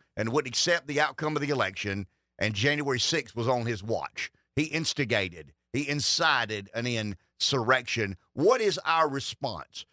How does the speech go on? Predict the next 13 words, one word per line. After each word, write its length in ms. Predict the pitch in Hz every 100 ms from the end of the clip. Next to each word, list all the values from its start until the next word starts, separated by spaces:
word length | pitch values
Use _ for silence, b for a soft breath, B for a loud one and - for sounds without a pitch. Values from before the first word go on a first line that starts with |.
| _
What 240 | - 185 -
should 320 | - 226 220 -
our 160 | 139
response? 400 | 113 - 113 101
I'm 160 | 131 190
asking 460 | 196 185 196 175 - b
our 140 | - 160
listeners. 560 | 180 - 82 64 - - _ _ _
I 60 | 131
mean, 120 | 143
collectively 720 | - 151 170 190 196 170 180
and 80 | 156
together, 480 | 135 139 160 117 -